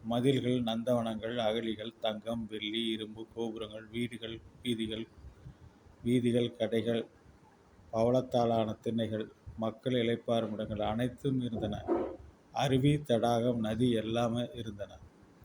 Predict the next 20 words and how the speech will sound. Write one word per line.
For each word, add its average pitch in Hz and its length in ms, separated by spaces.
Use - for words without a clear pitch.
புரஞ்சனன் 143 460
போனபோது 123 480
நந்தவனத்தில் 123 760
ஒரு 113 260
பெண்ணை 113 280
பார்த்தான். - 460
அவள் 113 340
பத்து 113 280
வேலைக்காரர்களுடன் 120 960
வந்து 113 280
கொண்டிருந்தாள். 101 480
அந்த 110 260
பத்து 127 300
வேலைக்காரர்களிடம் 123 880
நூற்றுக்கணக்கான 127 760
பேர் 131 240
இருந்தார்கள். 110 540
ஐந்து 131 340
தலை 117 280
நாகம் 107 440